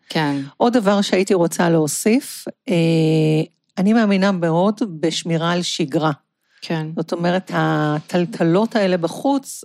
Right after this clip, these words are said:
Speaker 2: עלולות להביא אותנו למצב שלא נשמור על השגרה, קצת נוותר לעצמנו,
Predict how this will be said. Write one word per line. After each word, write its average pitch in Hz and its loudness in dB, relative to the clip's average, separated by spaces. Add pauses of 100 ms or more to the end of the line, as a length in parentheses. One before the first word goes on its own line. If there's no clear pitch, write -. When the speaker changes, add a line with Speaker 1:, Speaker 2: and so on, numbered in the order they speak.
Speaker 2:
עלולות 190 2
להביא 175 0
אותנו 196 0
למצב 160 -2
שלא 185 2 (520)
נשמור 185 0
על 165 2
השגרה, 226 0
קצת - -8
נוותר 202 -2
לעצמנו, 190 -2